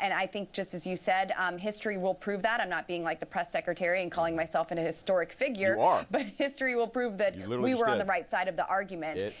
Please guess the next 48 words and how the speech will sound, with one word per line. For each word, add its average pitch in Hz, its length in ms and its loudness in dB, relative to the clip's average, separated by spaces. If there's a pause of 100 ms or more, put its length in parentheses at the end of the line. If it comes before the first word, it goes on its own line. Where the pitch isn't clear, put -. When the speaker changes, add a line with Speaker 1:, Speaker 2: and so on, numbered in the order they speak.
Speaker 1:
And, 202 340 -2
Speaker 2:
won't. 190 300 0
Speaker 1:
um, 185 120 -10
it, 233 160 2
it, 226 300 0
it 226 280 0
all, 220 340 2
it, 214 280 -2 (140)
it 220 120 0
is 208 180 -2
all 226 260 4
about 185 540 0
being 185 380 -4 (360)
led 196 400 0
by 190 140 2
the 180 80 -4
Spirit 190 400 -4
of 156 100 -4
God 170 380 0
in 180 140 -6
everything 190 480 -2
that 180 120 -2
you 180 140 0
do. 170 360 2 (220)
I 190 120 0
do 196 240 -4
give 185 220 2
him 180 280 -2 (120)
all 196 180 4
glory 190 380 0
for 180 200 -2
where 190 320 2
I 190 60 0
am, 180 320 -2
for 180 100 -6
the 170 100 0
people 202 360 -4
that 170 80 0
he 180 180 -4
has 175 140 0
positioned 185 640 -2
me, 185 220 0 (300)
uh, 175 80 2
with 214 560 0
and 190 120 0
in 165 100 0
front 220 340 0
of, 247 240 0